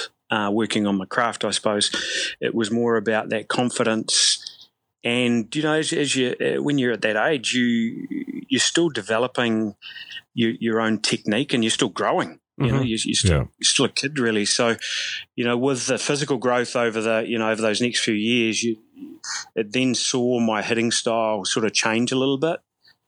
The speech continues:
Speaker 1: Um, you know, my, my swing plane flattened out a little bit more. Um, I, uh, my, my contact percentage went up.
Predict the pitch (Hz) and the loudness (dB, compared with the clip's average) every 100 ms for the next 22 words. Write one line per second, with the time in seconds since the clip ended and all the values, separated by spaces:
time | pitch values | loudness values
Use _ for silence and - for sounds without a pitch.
0 | _ - 113 113 113 110 110 95 95 - | _ -6 -2 0 0 0 0 -4 -10 -20
1 | _ _ - - - - 113 107 110 117 | _ _ -20 -10 -10 -6 -2 2 2 2
2 | 113 110 - 123 117 - 117 107 - 123 | 0 2 2 2 2 4 4 2 2 0
3 | 117 113 113 120 120 117 123 117 120 120 | 2 2 2 2 2 2 2 2 2 4
4 | 120 113 - - _ _ - - 107 107 | 2 -2 -10 -20 _ _ -14 -4 0 0
5 | 110 110 107 110 - 117 - - - - | 2 2 0 -2 -2 0 0 0 0 0
6 | - 123 117 107 - 113 107 - 113 110 | 0 0 0 -2 -2 -2 0 0 0 0
7 | 117 - 117 - 123 123 110 113 107 110 | -2 -2 -2 0 2 0 0 -2 0 0
8 | 131 | -2